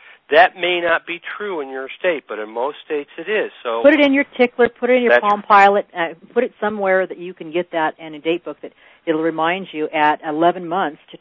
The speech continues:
Speaker 2: check with your home study provider to say, "Hey, just make a quick phone call.
Speaker 1: Yes.
Speaker 2: How's my home study doing?" And allow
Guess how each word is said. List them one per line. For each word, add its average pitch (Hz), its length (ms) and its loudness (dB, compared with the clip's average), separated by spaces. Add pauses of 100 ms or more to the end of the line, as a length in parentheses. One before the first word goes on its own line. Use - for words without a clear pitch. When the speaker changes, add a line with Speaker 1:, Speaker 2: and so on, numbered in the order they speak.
Speaker 2:
check 170 220 -6
with 156 160 -10
your 156 80 -16
home 190 240 -14
study 147 160 -6
provider 139 400 -10
to 143 80 -18 (100)
say, 143 180 -10
"Hey, 226 280 -8 (280)
just 233 160 -8
make 254 140 0
a 240 40 0
quick - 200 -10
phone 254 220 -4
call. 139 260 -2 (220)
Speaker 1:
Yes. 214 160 6
Speaker 2:
How's 240 80 4
my 240 100 0
home 226 240 -4
study 220 160 2
doing?" 214 420 -4
And 170 220 -2
allow 175 400 4